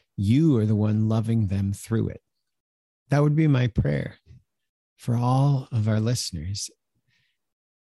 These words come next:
is to look out at and live First Corinthians thirteen with me this week and begin to see God free you up for life and for living today.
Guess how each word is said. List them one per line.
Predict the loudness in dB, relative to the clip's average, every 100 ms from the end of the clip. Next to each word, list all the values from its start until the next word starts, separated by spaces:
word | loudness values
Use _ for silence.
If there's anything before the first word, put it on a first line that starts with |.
| _
is | 0 0
to | 0 0
look | 2 0 0
out | -2 -4 -8 -6
at | -2 -2 -4 -6
and | -4 -2 -2
live | -2 -4 -6
First | -2 0 0
Corinthians | 0 0 2 0 0 -2
thirteen | -2 -4 -4 -2 0 0
with | -2 -4 -2
me | -2 -2
this | -2 -6 -6
week | -6 -8 _ _ _ _ _ _ _ _ _ 0
and | 2
begin | 4 4 4
to | 2
see | 0 0 -2
God | 0 0 0 -2 -4
free | 0 4
you | 4 6 6 4
up | 0 -6 -20 _
for | _ -2
life | 0 0 0 -2 -6 -14 _
and | -10 -8
for | -8
living | -4 0 0 2 0 -2
today. | -4 -2 -2 -4 -6